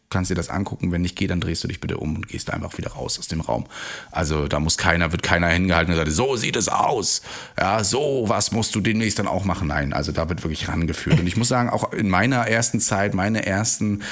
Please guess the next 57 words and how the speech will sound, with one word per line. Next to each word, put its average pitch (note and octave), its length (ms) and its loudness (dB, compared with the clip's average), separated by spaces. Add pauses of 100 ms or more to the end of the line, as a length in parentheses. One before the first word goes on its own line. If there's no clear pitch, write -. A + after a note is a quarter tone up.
(120)
auch F2+ 200 -2
Suizide G2+ 800 2
oder F#2 220 2
auch E2 160 -2
Toten, G2 460 -2 (240)
da A2 80 2
bin C#3 100 0
ich C3+ 100 -4
vorsichtig D2+ 540 -2
in D#2 80 -2
den C#2+ 80 -2
Raum - 240 -4
gegangen, D#2+ 240 -4
weil F2 60 0
ich F#2 80 0
dachte - 160 -2
so, F#2+ 120 0
„Was A2+ 140 2
erwartet F2+ 400 0
mich?“ D#2+ 100 -2
Ich - 40 0
hab's - 140 -4
noch D#2+ 140 -2
nie G2 220 2
live F#2 320 0
gesehen. G#2+ 560 0 (500)
Und G2 360 0
man F#2 140 2
ist F#2+ 100 0
wirklich G2 180 2
rein, F#2+ 140 4
man F#2 140 2
riecht G2 340 0
es A#2+ 140 -2
ja - 100 2
dann A2+ 160 2
schon, A#2+ 180 2
wie A2 140 2
wir G#2 100 2
schon G#2 140 0
mal G#2 100 0
gesagt G2+ 400 0
hatten, G2 260 -2 (440)
ähm, F2 440 2
und F2 140 0
denkt F#2 140 0
sich, - 180 -2
„Oh F2+ 160 0
Gott, E2+ 240 -2
was, E2+ 200 -2
was - 160 0
kommt F#2 200 -2
dann F#2+ 120 0
da E2+ 100 0
vor?“ F#2 320 0
Und E2 180 0
ja, - 180 0